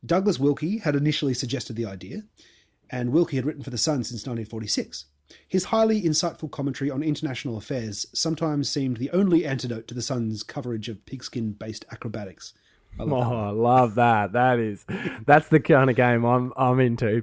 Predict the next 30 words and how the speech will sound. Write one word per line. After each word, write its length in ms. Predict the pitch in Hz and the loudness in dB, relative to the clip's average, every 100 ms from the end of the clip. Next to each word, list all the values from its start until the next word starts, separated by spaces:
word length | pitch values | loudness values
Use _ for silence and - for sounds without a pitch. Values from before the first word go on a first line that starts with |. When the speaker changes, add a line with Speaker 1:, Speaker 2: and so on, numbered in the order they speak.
| - | 0
Speaker 2:
Pigskin-based 880 | 151 135 131 - 127 120 117 120 - | 2 2 0 2 2 4 4 4 4
acrobatics. 920 | 113 - 107 110 113 107 - - - - - - | 2 2 2 2 0 0 -2 -4 -6 -10 -14 -10
<laughs> 840 | 110 - - - - 214 - - | -6 -4 -4 0 2 2 0 0
What 160 | 240 240 | 6 8
a 40 | |
way 140 | 214 196 | 10 8
to 60 | |
describe 560 | 170 151 - 165 156 135 | 8 4 6 6 6 6
football. 540 | 151 175 147 117 - _ _ _ - - | 2 4 2 2 -2 _ _ _ -20 -14
Speaker 1:
Right. 280 | - 147 190 - - - | -6 -4 -6 -10 -20 0
Speaker 2:
Is 120 | 233 | 4
he 80 | 214 | 4
trying 220 | 226 294 | 8 10
to 60 | 285 | 10
throw 200 | - 208 | 8 8
shade 360 | 165 - 151 202 | 8 4 4 6
on 100 | 254 | 4
it? 100 | 285 | 2
'Cause 120 | 220 | 2
that's 300 | 277 262 - | 2 2 -4
the, 160 | - 165 | -8 -8
that's 320 | 151 190 208 | -2 -2 2
the 120 | 147 | 2
great, 680 | 117 - 147 170 208 196 151 _ _ | 0 0 2 6 6 6 2 _ _
<laughs> 240 | _ _ - | _ _ 6
that's, 640 | 190 - 277 - - - | 6 8 8 8 0 6
that's 300 | 277 202 - | 6 6 -2
such 380 | - - 196 - | -10 -6 -2 0
a 60 | 170 | 0
good 320 | 135 143 123 | 4 2 2